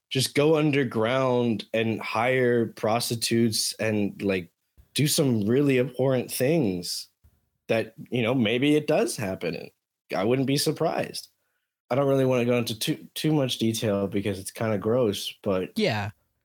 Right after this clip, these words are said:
Speaker 2: Well, I think that's just, like, an interesting thing, even with that, of, like, the power of, like,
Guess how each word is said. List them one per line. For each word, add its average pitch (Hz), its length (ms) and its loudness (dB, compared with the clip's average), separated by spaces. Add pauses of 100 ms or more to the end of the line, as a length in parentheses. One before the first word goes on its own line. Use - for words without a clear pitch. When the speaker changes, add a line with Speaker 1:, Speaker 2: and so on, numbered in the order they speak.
(120)
Speaker 2:
Well, 170 120 2
I 175 80 4
think 202 160 -2
that's 185 200 0
just, 170 140 0
like, 147 140 0
an - 120 -2
interesting 135 440 0
thing, 131 300 -2
even 123 260 0
with 104 160 0
that, 127 320 2
of, 110 300 0
like, 95 280 0
the 104 200 -4
power 107 640 0
of, 107 420 0
like, 92 440 -2